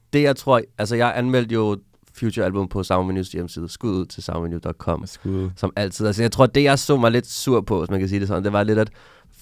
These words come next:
Speaker 1: før, der kunne man altid mærke, at der var en eller anden sådan smerte i musikken, ikke?
Speaker 2: Ja.
Speaker 1: Og jeg ved godt, det lyder bare sådan, "Åh, der var en smerte i musikken", men der var et
Speaker 2: Men
Speaker 1: eller
Speaker 2: der
Speaker 1: andet
Speaker 2: var en smerte i musikken, straight
Speaker 1: Præcis,
Speaker 2: up.
Speaker 1: ikke? Og her, der er det jo ikke. Nu, nu
Speaker 2: Ja.
Speaker 1: kører den ligesom bare i stilen, uden at der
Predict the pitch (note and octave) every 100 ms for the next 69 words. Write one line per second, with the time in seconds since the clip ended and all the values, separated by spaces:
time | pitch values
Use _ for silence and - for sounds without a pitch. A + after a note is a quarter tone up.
0 | - C#3+ A#2 - - A2 - B2+ A#2+ A#2
1 | C3 A2+ A#2 B2+ B2 A#2 A2 A2+ B2 A#2+
2 | A#2 A2+ A#2+ G#2 - A#2+ G#2+ A2 A#2 C3
3 | A#2+ G#2+ G#2 - G2+ F#2+ G#2 C3 G2 F#2
4 | G#2+ A2+ A2+ G#2+ G#2 G2 F#2+ G2 G2+ G#2
5 | G#2 G2+ - G2 G#2 - F2+ F#2 G#2+ G#2
6 | G#2+ G#2+ A2+ A#2 C3 D3+ D#3+ D3 C#3+ A#2+
7 | G3+ - B2+ G#2+ G#2+ G#2 F#2+ A2 G#2 G2+
8 | C3+ A2+ B2 B2 E3+ F#3 - C3 D#3+ C#3
9 | - _ - D3+ C#3 A2 G2 F#2+ A#2 B2+
10 | - B2 C3+ C3 B2+ B2+ A#2+ G#2+ G#2+ G2
11 | G#2 - A2 - - A#2 G2 F#2 A2 A2
12 | G#2+ G2